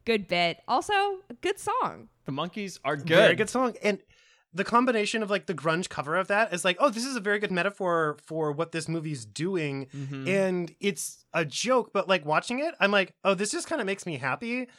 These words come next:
Speaker 3: Like, this is just, like, a joyous, like, weird thing they put into a movie, and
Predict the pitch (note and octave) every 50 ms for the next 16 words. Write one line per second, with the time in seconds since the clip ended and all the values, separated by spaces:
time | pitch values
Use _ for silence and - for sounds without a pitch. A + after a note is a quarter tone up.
0 | _ - - F3+ F3+ F3+ E3+ F#3 F3+ A3 G#3+ - - G3 F#3 - G3+ G3 F3+ -
1 | D#3+ E3 C3 - E3 D#3+ D#3+ E3+ E3+ E3 D#3+ - - - D#3+ E3 D#3+ D3+ C#3+ D3
2 | - - D#3 _ _ _ _ _ _ _ _ - C3+ C3+ C#3+ E3+ F3+ F#3+ F#3+ E3
3 | D3+ - F3 F3 F3 D#3+ E3 E3 D#3+ F3 D#3 E3 D3+ E3 D#3 D3 D#3 D#3 D3 D3+
4 | D3+ D3 C#3+ C#3 C3+ C#3 C3+ C3+ C3+ C3 B2+